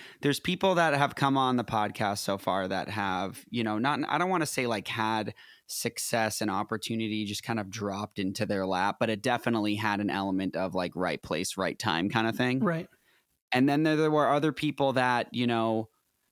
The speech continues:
Speaker 1: it was kind of, like, persistence and, and just kind of slowly creating that,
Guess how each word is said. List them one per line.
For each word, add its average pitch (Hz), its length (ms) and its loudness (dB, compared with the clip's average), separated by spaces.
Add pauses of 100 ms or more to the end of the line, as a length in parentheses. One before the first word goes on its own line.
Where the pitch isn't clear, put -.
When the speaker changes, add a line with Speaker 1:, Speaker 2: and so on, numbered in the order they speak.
(160)
Speaker 1:
it 120 120 0
was 110 360 -2 (1600)
kind 139 260 2
of, 117 100 0
like, 117 360 0
persistence 127 880 0
and, 101 200 -2
and 101 240 -2
just 104 180 -6
kind 107 180 -2
of 104 80 -4
slowly 113 500 -2
creating 104 580 -2
that, 92 140 -4